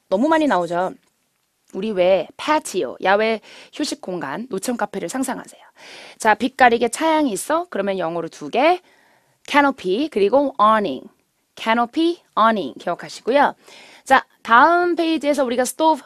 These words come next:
가스레인지라든지 우리는 팟이라고 하면 화분만 떠오르면 안 돼요. 자, 우리 냄비란 단어도 괜찮습니다.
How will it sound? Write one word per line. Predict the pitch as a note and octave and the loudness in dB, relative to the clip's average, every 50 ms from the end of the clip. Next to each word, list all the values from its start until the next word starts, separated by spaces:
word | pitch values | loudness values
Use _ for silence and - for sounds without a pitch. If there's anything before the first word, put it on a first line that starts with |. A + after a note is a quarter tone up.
| - _ | -12 _
가스레인지라든지 | - - B3+ - C#4 B3+ B3 A3+ F#3+ G#3 G3 F#3+ E3 F3 F3 F3+ A#3+ A#3 G#3+ E3 C3+ A#2+ - - - - - - - | -6 -6 -4 -2 -2 -2 -2 -2 -2 -2 -2 -2 -2 -4 -6 -2 0 2 2 2 0 -2 -8 -16 -20 -20 -20 -14 -8
우리는 | F3+ G#3 A#3+ A#3+ B3 A#3+ A#3+ B3 A#3+ A3+ G3+ - | -6 -4 -2 -2 -2 -2 -2 -2 -2 -4 -4 -4
팟이라고 | - E4+ - - _ - A#3 A3+ A3+ G#3+ A#3 | -2 -2 -2 -2 _ -2 2 2 2 4 2
하면 | A3 G3+ G#3+ A#3+ B3+ B3+ C4 B3+ - _ _ | 0 0 0 0 0 0 0 -2 -4 _ _
화분만 | _ - - F4 F4 F#4+ F4+ E4 E4 F4+ F#4 F#4 | _ -4 -4 -2 0 0 0 2 2 0 0 0
떠오르면 | F#4+ F4 E4+ D#4+ D4+ D4 - - | 0 -2 0 0 0 -2 -2 -4
안 | D#3+ F3 | -6 -4
돼요. | F#3+ A3+ A3 G#3 A3+ C#4 E4+ F#4 - _ _ _ - - _ - | 0 2 4 6 6 6 4 2 0 _ _ _ -20 -20 _ -8
자, | - G3+ F#3+ | -6 -4 -4
우리 | F3+ A#3+ D#4+ F#4 G#4+ - - | -2 0 0 0 0 0 -4
냄비란 | F#3 F#3 F3+ F#3+ F#3+ A#3+ A3+ A3+ A3 G#3+ | -4 -4 -4 -4 -4 -4 -2 -2 -2 -4
단어도 | G3 F3 E3+ E3 F3 | -4 -8 -8 -10 -10
괜찮습니다. | - F3 D#3 G3 F3 - - D3+ B2+ A#2+ C3 - | -12 -12 -12 -10 -10 -10 -8 -8 -8 -8 -10 -12